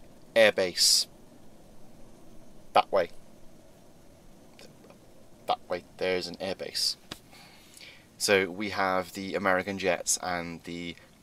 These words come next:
big buggers flying over top sometimes. So, yeah. It's just, um, as I was saying, I was in talks with a guy who actually had Sledge, Wide Load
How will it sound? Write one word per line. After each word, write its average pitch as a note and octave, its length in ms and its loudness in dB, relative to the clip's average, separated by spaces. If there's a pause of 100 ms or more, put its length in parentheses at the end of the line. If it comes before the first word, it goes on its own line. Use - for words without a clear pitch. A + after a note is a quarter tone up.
(240)
big B2+ 160 10
buggers F#2 520 4 (240)
flying G2 320 4
over F2 160 -2
top - 240 -6
sometimes. - 540 -8 (960)
So, - 100 -12 (760)
yeah. - 100 -18 (580)
It's - 160 -4
just, - 280 4
um, F#2+ 520 4
as G2+ 120 -4
I G#2 40 4
was F#2+ 100 2
saying, F#2 220 0 (1300)
I A#2+ 60 4
was A#2+ 160 6
in C3+ 140 4
talks A#2+ 440 0
with G#2+ 120 -2
a G#2 40 0
guy G2 500 4 (360)
who G2+ 40 10
actually G2 400 0 (120)
had F2+ 400 6 (1080)
Sledge, - 800 2 (320)
Wide F#2+ 360 6
Load F2 440 2